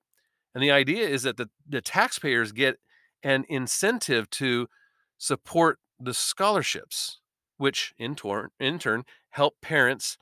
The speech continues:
of limited means or parents of children with disabilities send their children to school and to the school they believe is best suited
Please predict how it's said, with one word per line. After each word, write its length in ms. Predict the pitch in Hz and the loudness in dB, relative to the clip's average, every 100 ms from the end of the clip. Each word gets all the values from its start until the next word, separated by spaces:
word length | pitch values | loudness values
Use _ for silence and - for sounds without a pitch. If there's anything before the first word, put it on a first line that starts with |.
| _ _ _ | _ _ _
of 220 | 135 131 | 4 4
limited 360 | 117 113 135 160 | 2 0 2 2
means 500 | 123 127 143 196 - | 2 0 -2 -2 -6
or 300 | 98 98 95 | -2 -2 -2
parents 440 | - 117 120 113 | 0 2 2 0
of 140 | 127 117 | -4 -4
children 720 | - 135 127 131 139 139 135 | -2 0 0 0 2 0 -2
with 140 | 127 | -4
disabilities 720 | 123 127 135 143 151 156 180 - - - - _ | -4 -4 2 4 4 2 0 -6 -20 -20 -20 _
send 320 | - 156 165 | 0 2 4
their 140 | 190 208 | 2 0
children 460 | - 160 147 151 | 0 0 0 -2
to 120 | 147 165 | -4 -6
school 480 | - 127 104 110 - _ _ _ _ _ _ - | -6 -4 -4 -4 -8 _ _ _ _ _ _ -12
and 140 | 123 | -10
to 160 | - 127 | -6 -6
the 260 | 101 175 226 | 2 2 2
school 520 | - 98 73 73 - _ | -2 -8 -14 -18 -20 _
they 160 | 120 117 | -4 -2
believe 440 | 120 120 123 110 | -4 -2 -2 -2
is 200 | 113 95 | -8 -8
best 400 | 101 131 127 - | 2 2 2 -2
suited 420 | 147 135 90 90 | 0 0 -2 -10